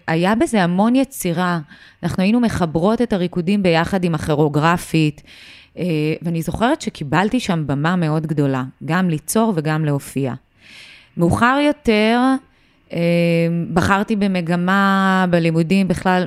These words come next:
מאוד, אה, ריאלית, אה, פיזיקה, כימיה, מתמטיקה, אז אני חושבת שגם היסודות המתמטיים, הטכניים, הריאליים, טבועים בי, אבל היצירה, היצירה כבשה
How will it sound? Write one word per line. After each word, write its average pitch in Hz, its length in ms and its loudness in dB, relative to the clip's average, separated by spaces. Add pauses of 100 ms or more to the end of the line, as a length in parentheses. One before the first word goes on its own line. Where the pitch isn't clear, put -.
מאוד, 185 400 0
אה, 185 220 2
ריאלית, 160 600 0
אה, 143 140 0 (100)
פיזיקה, 185 640 0 (100)
כימיה, 196 560 0
מתמטיקה, 175 960 0 (440)
אז 147 100 -8
אני 143 40 -12
חושבת 226 200 -4
שגם 220 320 2
היסודות 190 880 2
המתמטיים, 156 1500 0
הטכניים, 180 580 -2
הריאליים, 196 680 2 (480)
טבועים 170 520 2
בי, 160 240 0 (1120)
אבל 170 220 -2
היצירה, 180 720 0
היצירה 170 440 0
כבשה - 500 0